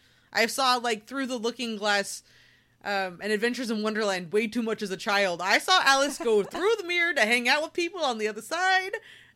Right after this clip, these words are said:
Speaker 1: and it freaks up my head. And I also watched Hug a Bunch, where she went through the mirror into the other side.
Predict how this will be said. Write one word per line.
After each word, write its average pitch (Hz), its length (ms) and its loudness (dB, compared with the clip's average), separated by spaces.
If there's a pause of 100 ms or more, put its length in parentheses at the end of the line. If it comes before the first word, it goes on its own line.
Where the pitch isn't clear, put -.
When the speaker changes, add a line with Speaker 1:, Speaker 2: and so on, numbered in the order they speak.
(160)
Speaker 1:
and 214 200 0
it - 160 -6 (120)
freaks 339 240 -2
up 254 80 -2
my 269 140 0
head. 285 380 0
And 214 220 0
I 220 80 0
also 262 240 -2
watched 233 240 -6
Hug 254 180 -4
a 285 60 -8
Bunch, 285 340 -6
where 170 120 -10
she - 140 -12
went 196 160 -10
through 185 120 -10
the 180 80 -10
mirror 240 480 -6
into 180 380 -14
the 151 100 -14
other 151 140 -14
side. 262 440 -8